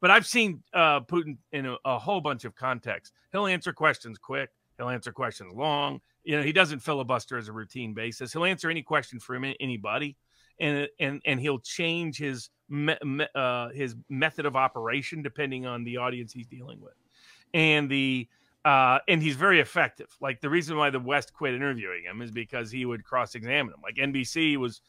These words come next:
there and saying, "Well, lo-, look, you, you have your political opponents in prison." He goes, "Well, I can tell you what I haven't done. I haven't locked up four hundred people that came into the Capitol in political protest.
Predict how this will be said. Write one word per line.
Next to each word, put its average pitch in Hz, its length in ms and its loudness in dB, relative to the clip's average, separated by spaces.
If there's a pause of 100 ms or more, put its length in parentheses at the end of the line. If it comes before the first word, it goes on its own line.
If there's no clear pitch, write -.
(260)
there 135 180 0
and 123 100 -4
saying, 104 240 -4
"Well, 123 240 0
lo-, 139 240 2
look, 190 240 4
you, 156 80 -2
you 170 180 0
have 165 120 6
your 123 100 -2
political 139 500 -4
opponents 120 440 -4
in 104 100 -14
prison." 165 360 -6 (120)
He - 100 -20
goes, 127 200 -4
"Well, 170 160 6
I 127 100 4
can 123 100 -8
tell 170 140 0
you 156 100 0
what 135 140 0
I 110 80 -2
haven't 143 380 -2
done. 113 260 -8 (320)
I 143 80 0
haven't 151 240 4
locked 139 320 4
up 143 240 -2
four 147 160 -4
hundred 127 260 -4
people 156 340 -8
that 117 180 -10
came 135 240 -6
into 123 120 -6
the 117 120 -10
Capitol 135 420 -2
in 117 60 -8
political 147 420 -6
protest. 110 560 -8